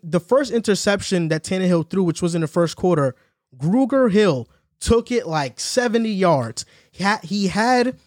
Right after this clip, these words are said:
he had the Texans at the red zone, and the Titans only allowed a field goal. I mean, their defense was that great. Elijah Molden has really come into his own.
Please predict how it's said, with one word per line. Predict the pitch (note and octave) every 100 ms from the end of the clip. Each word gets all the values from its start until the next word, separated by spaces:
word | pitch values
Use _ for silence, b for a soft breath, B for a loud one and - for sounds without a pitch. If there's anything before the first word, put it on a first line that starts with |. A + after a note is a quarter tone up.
| _ _
he | F#3+
had | E3+ A#3
the | B3
Texans | - A3+ - F3+
at | F#3+ F#3
the | D#3+
red | F3 F3+
zone, | C3+ C3+ A#2 - b b
and | F#3 F#3
the |
Titans | E3 G#3+ A3 G3+ F#3+
only | G3 F#3+
allowed | F3+ E3 F3 D#3
a |
field | C3 - G3 F#3 D#3
goal. | B2 A2 - b b
I | F3
mean, | F#3+ D#3+
their | G3+ D4
defense | D#3 F#3 B3 - F3+ F3 -
was | E3 C3
that | E3+ F#3+ - _ _ _ C#3+
great. | B2 E3 F3+ C3 - b b
Elijah | D#3+ F3 G#3+ G#3 G#3
Molden | F3 G3 G#3 G#3
has | F3+ D3 C3
really | C3 F3+ A3 G#3
come | - F#3
into | F3 - E3+
his | D3
own. | D#3 D#3+